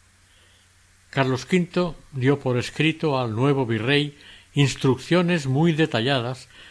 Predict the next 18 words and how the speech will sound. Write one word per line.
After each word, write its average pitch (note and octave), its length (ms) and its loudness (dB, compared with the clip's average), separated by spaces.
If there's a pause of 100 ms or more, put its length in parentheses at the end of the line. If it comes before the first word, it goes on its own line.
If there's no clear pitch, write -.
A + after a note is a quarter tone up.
(160)
de C3 140 4
lo B2+ 160 2
que B2 100 -2
debía C3 420 0
hacer G#2+ 480 -6
y D#3+ 140 0
cómo D3+ 400 0
debía A2 400 -2
actuar. A2+ 580 -6 (1000)
La C3 140 0
primera D3 340 4
recomendación C#3+ 960 0
era D3 340 0
atender C3 500 0
a D#3 80 -2
la C3+ 160 -2
justicia D3+ 720 -4
criminal, C#3+ 580 0